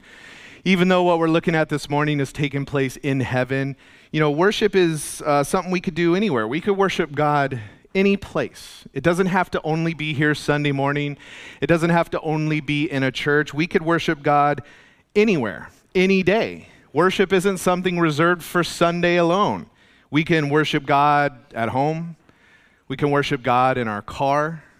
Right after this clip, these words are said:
We can worship God inside. We can worship <laughs> God outside. Worship is a universal thing,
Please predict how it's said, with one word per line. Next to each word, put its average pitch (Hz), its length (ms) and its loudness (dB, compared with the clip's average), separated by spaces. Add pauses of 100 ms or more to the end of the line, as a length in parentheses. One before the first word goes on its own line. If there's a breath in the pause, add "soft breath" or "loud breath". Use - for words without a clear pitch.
(180 soft breath)
We 123 160 -8
can 120 240 -6
worship 127 340 -4
God 117 440 0
inside. 143 640 -6
We 117 140 -12
can 113 160 -10
worship 113 320 -8
<laughs> - 0 -
God 113 360 -8
outside. 147 540 -2 (280 loud breath)
Worship 185 480 2
is 156 220 2
a 143 100 2
universal 160 560 0
thing, 151 460 -2